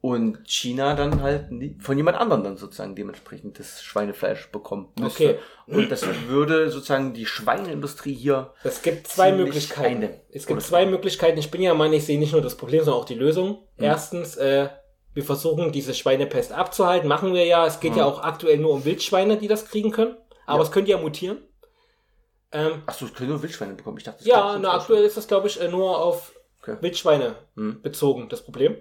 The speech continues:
Speaker 1: Hm, hm.
Speaker 2: Aber gut, kann ja mutieren, so ein Zeug.
Speaker 1: Hm.
Speaker 2: Und zweitens, wenn's unsere Schweine trifft, wir die abschlachten müssen, dann müssen wir einfach nur, ähm,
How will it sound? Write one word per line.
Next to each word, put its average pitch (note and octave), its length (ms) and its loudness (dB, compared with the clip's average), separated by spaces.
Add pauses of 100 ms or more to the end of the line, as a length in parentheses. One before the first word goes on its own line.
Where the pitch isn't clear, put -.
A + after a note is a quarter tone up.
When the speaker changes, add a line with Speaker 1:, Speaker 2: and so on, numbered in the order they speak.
Speaker 1:
Hm, A2 260 -10
hm. A2 200 -16 (140)
Speaker 2:
Aber D#3+ 220 2
gut, - 260 0
kann F3+ 140 -2
ja G#3 80 4
mutieren, F3 360 2
so B2+ 120 -2
ein A2+ 120 -10
Zeug. C#3 320 -2 (120)
Speaker 1:
Hm. A#2+ 200 -8 (640)
Speaker 2:
Und D3+ 200 -2
zweitens, F#3 560 2
wenn's G#3 320 2
unsere G#3 300 -2
Schweine F3 280 4
trifft, A3+ 280 0
wir E3+ 80 -4
die D3+ 80 2
abschlachten G#3 420 -2
müssen, G3+ 220 0
dann D3+ 160 4
müssen G#3+ 260 2
wir G3+ 120 2
einfach E3+ 280 -4
nur, F3+ 360 -2 (520)
ähm, D#3 440 2